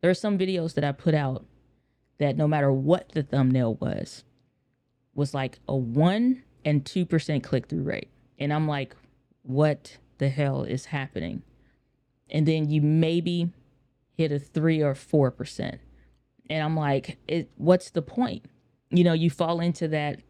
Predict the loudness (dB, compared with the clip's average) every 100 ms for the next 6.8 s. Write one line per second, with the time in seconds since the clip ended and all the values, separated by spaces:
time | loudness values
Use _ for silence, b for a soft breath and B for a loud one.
0 | -6 -2 -2 -2 -2 -2 -2 -2 0 2
1 | 0 2 0 0 -4 _ _ 0 2 4
2 | 0 0 -4 0 -2 0 0 0 0 -2
3 | -2 -4 -2 -2 -2 -4 -6 -8 -8 -10
4 | 0 0 2 4 6 6 4 0 b b
5 | b _ -2 0 0 -4 -4 -4 -2 0
6 | 2 2 2 4 4 4 0